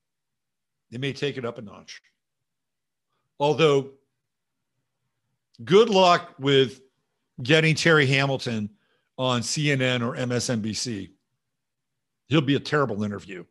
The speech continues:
and it will not be, um, sufficient to aid their cause whatsoever. What do they say about Mo in here? Hamilton worked under Anissa Herrera, the former county election state administrator,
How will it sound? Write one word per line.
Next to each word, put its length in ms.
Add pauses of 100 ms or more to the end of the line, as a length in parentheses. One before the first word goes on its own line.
(760)
and 400
it 320
will 160
not 280
be, 520
um, 480 (960)
sufficient 640
to 140
aid 200
their 160
cause 480
whatsoever. 720 (540)
What 120
do 60
they 40
say 200
about 240
Mo 260
in 80
here? 380 (960)
Hamilton 440
worked 220
under 280
Anissa 360
Herrera, 400
the 80
former 300
county 260
election 360
state 260
administrator, 640